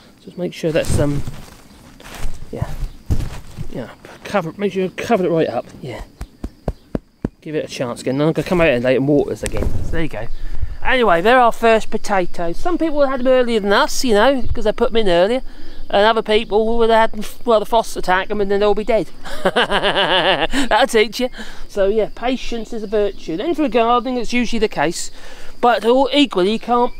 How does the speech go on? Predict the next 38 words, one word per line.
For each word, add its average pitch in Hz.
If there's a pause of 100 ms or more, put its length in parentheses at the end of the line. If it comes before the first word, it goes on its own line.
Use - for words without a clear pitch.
(120)
leave 208
it -
too 233
late, 165
'cause 254
then 277
you'll 269
get 262
no 262
potatoes. 285
So 247
if, -
the -
point 320
being, 208
the 220
moral 339
of 294
the 240
story 233
is, 247 (400)
if 226
it's 233
starting 330
to 302
get 247
flowers 226 (420)
on 233
your 233
potato 226
plants, 165
the 233
likelihood 208
is 240 (460)
you're 247
gonna 240
have 233
potatoes. -